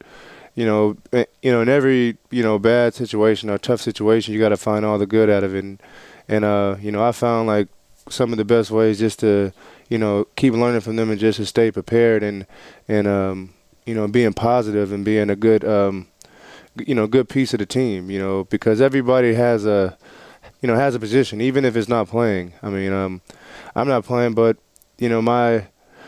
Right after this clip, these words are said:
my purpose on this team is, is, is still, you know, to work hard in practice, is still to show up every day with energy when guys been playing and that's, that's, that's tired, you know, to still come in and be a,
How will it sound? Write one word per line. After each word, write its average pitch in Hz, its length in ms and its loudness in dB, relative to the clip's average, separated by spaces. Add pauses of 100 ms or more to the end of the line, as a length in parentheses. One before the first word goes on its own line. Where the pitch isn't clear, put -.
(200)
my 131 160 0
purpose 135 360 0
on 120 80 -2
this 117 140 -2
team 123 260 0
is, 101 180 -4
is, 104 300 -2
is 113 160 -2
still, 120 420 2
you 110 100 -4
know, 104 200 -2
to 101 100 -4
work 120 220 0
hard 120 200 0
in 110 80 -4
practice, 110 500 -2
is 104 120 -6
still 123 260 2
to 110 60 -4
show 131 260 2
up 117 120 0
every 107 180 -2
day 110 140 4
with 107 160 0
energy 113 380 0
when 104 180 -2
guys 113 340 2
been 104 140 -6
playing 117 420 0
and 101 180 0
that's, 104 240 0
that's, 107 380 0
that's 104 220 -2
tired, 127 480 0 (580)
you 143 80 2
know, 139 100 4
to 131 60 2
still 147 220 2
come 139 220 -2
in 139 120 2
and 123 120 0
be 127 160 4
a, 117 180 4